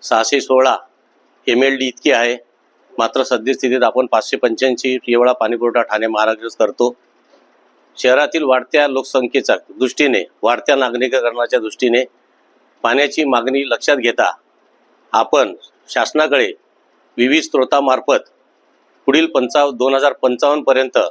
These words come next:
लागणाऱ्या पाण्याचे आरक्षण करण्याबाबतचे विविध प्रकारचे प्रयत्न आपले सुरू आहेत. शासन स्तरावर आपले प्रयत्न सुरू आहेत आणि त्यास आपल्याला निश्चित यश येईल आणि ठाणे शहरातील नागरिकांना आपण मुबलक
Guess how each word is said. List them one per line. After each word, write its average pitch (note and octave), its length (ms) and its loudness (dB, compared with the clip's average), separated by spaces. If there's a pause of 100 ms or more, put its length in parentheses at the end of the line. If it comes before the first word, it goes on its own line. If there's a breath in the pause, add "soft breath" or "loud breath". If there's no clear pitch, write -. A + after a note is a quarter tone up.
(140)
लागणाऱ्या B2 540 2 (680)
पाण्याचे C3 380 0
आरक्षण C3+ 480 0
करण्याबाबतचे B2+ 800 0 (500)
विविध D3 440 2
प्रकारचे B2+ 380 0
प्रयत्न C3 360 0
आपले C3 240 0
सुरू B2+ 200 2
आहेत. C3 160 2 (920)
शासन A2+ 400 -2
स्तरावर C#3 400 0
आपले C3+ 240 -4
प्रयत्न B2+ 360 0
सुरू C3 240 2
आहेत C3+ 160 4 (800)
आणि A#2+ 160 0
त्यास C3 260 0 (100)
आपल्याला B2 320 0
निश्चित B2 340 0
यश C#3 240 0
येईल C#3+ 180 0 (120)
आणि B2 240 0
ठाणे A#2 300 0
शहरातील B2+ 460 0
नागरिकांना B2 500 0
आपण A#2 240 0
मुबलक B2 380 0